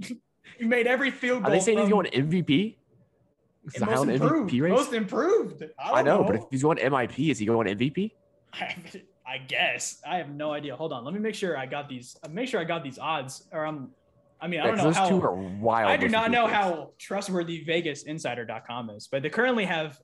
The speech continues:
Speaker 1: Shai Gilgeous-Alexander and Zion Williamson tied at plus seven hundred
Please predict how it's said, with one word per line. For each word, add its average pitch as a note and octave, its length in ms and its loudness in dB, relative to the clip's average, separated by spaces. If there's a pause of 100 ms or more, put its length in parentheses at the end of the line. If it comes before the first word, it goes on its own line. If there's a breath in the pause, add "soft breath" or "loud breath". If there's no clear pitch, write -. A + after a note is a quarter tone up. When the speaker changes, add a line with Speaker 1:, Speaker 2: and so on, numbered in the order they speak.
Speaker 1:
Shai F#3 240 -2
Gilgeous-Alexander D#3+ 720 -2
and C#3 140 -6
Zion C#3 280 -4
Williamson C3 340 -6
tied C#3 240 -4
at A#2 160 -8
plus C#3 240 -6
seven C#3 200 -4
hundred D3+ 340 -6